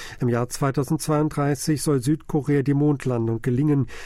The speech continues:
um dort mit dem Ressourcenabbau beginnen zu können. Die Regierung hat angesichts des anhaltenden Generalstreiks von gewerkschaftlich organisierten L-K-W-Fahrern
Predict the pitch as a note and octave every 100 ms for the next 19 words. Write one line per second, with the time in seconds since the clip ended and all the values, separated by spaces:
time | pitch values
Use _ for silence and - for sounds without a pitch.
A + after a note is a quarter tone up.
0 | - - D3 C#3+ C3+ - C#3+ C3+ C#3+ C3+
1 | C3 - D3+ C3+ C#3+ A#2 B2+ - A#2+ G#2+
2 | B2+ C3 C#3 - - - G2 A#2+ A#2+ -
3 | - - - - - - - - - -
4 | - - - D#3 D#3 D3 E3 G#3+ G3 D3
5 | C#3 C#3+ D#3+ C3+ E3 E3+ - - D#3 C3+
6 | C3 C3+ A#2+ C#3 D3 D#3+ C#3+ C#3+ C#3 C3+
7 | A2+ C3+ C#3+ - - D3 E3+ - C3 A2+
8 | G#2+ B2+ - D#3 C3 - C#3+ C3 C3 C3+
9 | B2+ A#2+ C3+ C3+ B2 B2 B2+ C#3 D3+ C#3+
10 | D#3 D3 D3+ D#3+